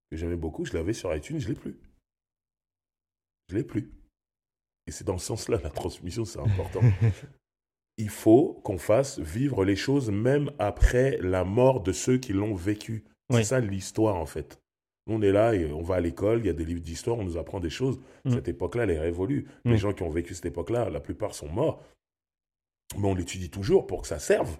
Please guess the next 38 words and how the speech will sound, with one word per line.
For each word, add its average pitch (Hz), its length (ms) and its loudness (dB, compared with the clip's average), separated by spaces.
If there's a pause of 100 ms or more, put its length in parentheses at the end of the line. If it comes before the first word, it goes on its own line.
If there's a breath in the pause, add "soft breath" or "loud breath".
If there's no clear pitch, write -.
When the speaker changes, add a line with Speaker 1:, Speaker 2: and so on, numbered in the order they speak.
(160)
Speaker 2:
Bien 113 140 0
sûr. 110 220 -2 (340)
Speaker 1:
au 76 180 -6
présent 98 420 -2
et - 40 4
au 87 80 2
futur. - 440 -2
Speaker 2:
Mm. 120 120 4 (180)
Speaker 1:
Mais - 80 -4
pour 82 240 -4
moi, 165 520 2
la 73 140 -8
musique, 85 440 -6
c'est - 160 -12
pareil. 117 300 0
Notre 107 360 0
musique, 101 380 -4
notre 131 200 2
culture, 135 460 -2
le 92 80 2
hip-hop, 110 320 -4
tout - 80 -16
ça, 143 100 -2
c'est - 160 -8
pareil. 147 460 -6 (440 soft breath)
Si - 260 -8
on, 98 360 -2
on, 95 220 -6
on, 85 300 -8
on 82 200 -8
n'explique 110 560 -4
pas, 123 140 0
si - 140 -10
on 82 80 -4
laisse 92 280 0
pas 135 200 0
des 117 120 0
choses, 135 340 -2